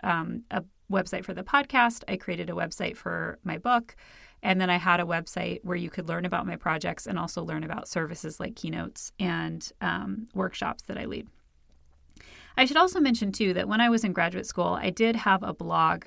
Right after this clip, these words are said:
um, for a pretty significant amount of time called To Do Dissertation, which is now kind of defunct. The website is still up, but I think I created that through, like, a WordPress blog. Um,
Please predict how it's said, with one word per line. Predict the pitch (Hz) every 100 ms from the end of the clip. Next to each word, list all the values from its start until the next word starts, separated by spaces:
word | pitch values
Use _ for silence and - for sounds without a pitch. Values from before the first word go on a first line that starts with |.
| _
um, | 180 170 165 185 226
for | 262
a | 269
pretty | 339 311
significant | - 196 185 196 190 175
amount | 170 160
of | 175
time | - 170 165
called | 170 180 175 -
To | 202
Do | 180 175
Dissertation, | 170 175 - 175 185 180 196 185 196
which | 196 196
is | 185
now | 190 170 165 165 -
kind | 175
of | 160
defunct. | 180 185 170 190 - -
The | 175
website | 170 - 175 170
is | -
still | - -
up, | - - - -
but | 170 226 - - - - _
I | 214
think | 247 233
I |
created | 220 180 170 151
that | 170 -
through, | 165
like, | 160 -
a | 156
WordPress | 160 156 - 175 - -
blog. | - 185 196 - -
Um, | 175 165 170